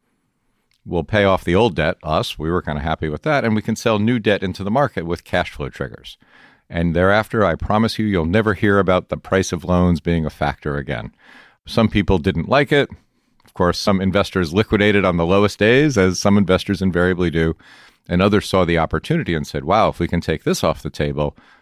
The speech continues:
bank loans, uh, syndicated loans, large cap loans to big American companies is a very attractive asset. And if I can get stable financing without having to worry about marks, I think this will work quite well." And from there, I was asked to take over the new issue business where we were creating new C L Os.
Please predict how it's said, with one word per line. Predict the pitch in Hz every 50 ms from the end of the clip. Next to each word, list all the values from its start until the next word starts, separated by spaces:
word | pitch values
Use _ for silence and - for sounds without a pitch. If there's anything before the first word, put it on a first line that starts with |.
| _ _
bank | _ - 90 98 113 117 -
loans, | 104 95 90 87 90 87 73 78
uh, | 76 67
syndicated | - - - 123 113 104 - 110 98 82 85 80
loans, | 82 82 80 80 80 80 78 - -
large | 78 80 87 90 85 - -
cap | - 87 80 78 -
loans | 80 78 80 80 80 80 - -
to | 76
big | 73 87 92 80
American | 80 82 82 80 76 - 76
companies | - - 98 95 - 78 73 67 65
is | 69
a | 71 69
very | 65 98 117 131
attractive | 110 - - 95 85 78 - - 76
asset. | 90 101 113 - - 78 69 71 - _ _ _ _ _ _ _ _ _ _ _
And | - 82 82
if | 78 -
I | 82 78
can | - 85 82 76
get | 78 76 - -
stable | - - - - 101 110 101 98 87
financing | 78 - - 80 87 101 123 127 - - 85 76
without | 76 76 71 85 87 80
having | 90 76 80 78
to | - 85 80
worry | 85 87 87 82
about | 73 76 73 -
marks, | - 110 127 113 98 95 - - - - - _ _ _ _ _ _ _ _ _ _ -
I | - 95
think | 90 - 80 76 -
this | - 76 -
will | - 80 73
work | 73 76 73
quite | - - 73 67 64 60
well." | 64 62 - - _ _ _ _ - - - _ _ -
And | 87 -
from | 107 113
there, | 139 165 156
I | 135
was | 107 95 92
asked | 104 98 -
to | - 101
take | - - 101 90 -
over | 98 92 87
the | 87 92 87
new | 90 101 113
issue | 120 110 - 101 85
business | 71 78 71 64 76 73 - -
where | 85 82 80
we | 78 80
were | 80 78
creating | - - 98 92 80 80 90
new | 123 160
C | 151 - - 80
L | 71 64 62
Os. | 60 - - - -